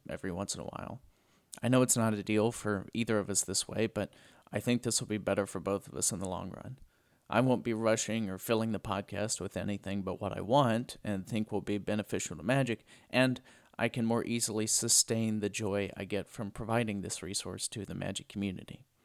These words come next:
If you're a first-time listener,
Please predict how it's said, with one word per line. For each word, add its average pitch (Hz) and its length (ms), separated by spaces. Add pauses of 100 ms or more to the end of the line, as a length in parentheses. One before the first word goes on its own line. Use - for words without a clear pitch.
(920)
If - 140
you're 147 120
a - 20
first-time 131 480
listener, 120 460